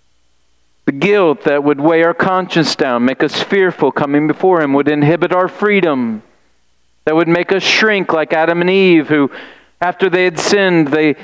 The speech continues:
they hid themselves in the bushes, shrinking from God because of the guilt of their sin.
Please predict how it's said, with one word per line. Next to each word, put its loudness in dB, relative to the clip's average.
they 0
hid -2
themselves 0
in 2
the -2
bushes, -4
shrinking -2
from -4
God -2
because -2
of 0
the -2
guilt -2
of -4
their 4
sin. -4